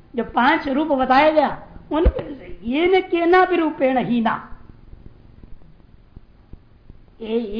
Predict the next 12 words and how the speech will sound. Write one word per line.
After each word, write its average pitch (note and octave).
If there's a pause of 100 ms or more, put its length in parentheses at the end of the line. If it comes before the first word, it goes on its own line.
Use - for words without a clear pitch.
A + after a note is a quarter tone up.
एक D#4
भी D#4 (720)
रूप C4+
से C#4+
यदि C4
हीन E4+
हो C#4
जाए, A3+ (560)
उसको A#3+ (520)
हेतु A3
कहा D#3+
जाएगा। D3+